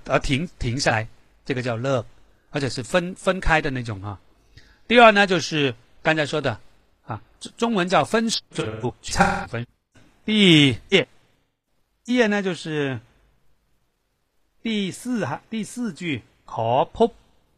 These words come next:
ขอพบ，呃，请，呃，我想见谁谁谁，这是一个很礼貌。พบ是见面，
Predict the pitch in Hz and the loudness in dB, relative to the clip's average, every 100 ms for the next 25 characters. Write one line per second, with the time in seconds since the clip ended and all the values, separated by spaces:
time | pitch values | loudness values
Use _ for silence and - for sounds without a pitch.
0 | _ - 113 135 - 185 - - _ _ | _ -2 0 0 2 -2 -2 -16 _ _
1 | _ _ _ _ _ _ _ _ _ _ | _ _ _ _ _ _ _ _ _ _
2 | _ _ _ _ _ _ _ _ - 135 | _ _ _ _ _ _ _ _ -10 -4
3 | 135 131 - - - _ _ - 160 135 | -2 -2 -6 -18 -20 _ _ -4 -2 0
4 | 131 143 135 131 - _ 147 190 151 117 | -2 -2 -2 -2 -8 _ 0 2 2 0
5 | - 240 170 120 120 117 107 104 90 _ | -2 0 0 -2 -6 -6 -8 -10 -14 _
6 | _ _ _ - 196 190 180 127 147 117 | _ _ _ -2 2 4 4 4 2 2
7 | 127 113 - - - 226 233 - 165 - | 2 2 -2 -18 2 2 2 -4 -12 -12
8 | - 202 147 180 | 0 0 2 0